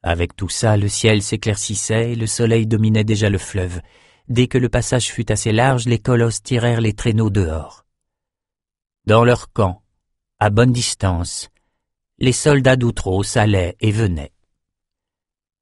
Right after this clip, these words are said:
Nathan », souffla Nietzsche, «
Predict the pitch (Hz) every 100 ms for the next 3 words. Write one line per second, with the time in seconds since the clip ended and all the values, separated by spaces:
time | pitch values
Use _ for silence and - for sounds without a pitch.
0 | _ _ _ 139 131 139 135 139 _ _
1 | _ _ _ _ _ _ - 95 - 95
2 | 92 87 - 85